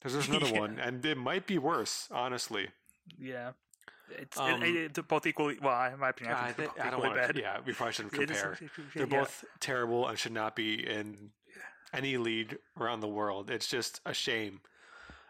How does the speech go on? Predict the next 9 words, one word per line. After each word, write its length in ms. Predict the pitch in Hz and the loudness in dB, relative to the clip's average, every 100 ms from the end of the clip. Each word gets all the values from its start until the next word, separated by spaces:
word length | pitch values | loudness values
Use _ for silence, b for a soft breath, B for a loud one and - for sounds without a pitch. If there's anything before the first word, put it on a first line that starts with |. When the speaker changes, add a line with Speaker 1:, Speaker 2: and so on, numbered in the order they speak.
| - | -6
Speaker 1:
Um, 180 | 113 113 | -4 -4
Speaker 2:
Yeah. 60 | 110 | -4
Speaker 1:
there 100 | 139 | -2
were 260 | 185 185 151 - - | 2 2 0 -6 -8
journalists 840 | 127 143 156 123 104 - - - - _ b b b | 0 2 2 0 0 -2 -4 -4 -6 _ b b b
who 120 | - 135 | -8 -4
cover 300 | 135 123 123 | 0 0 0
the 100 | 110 | 0
league 540 | 107 104 101 98 147 | 0 0 -2 -6 -16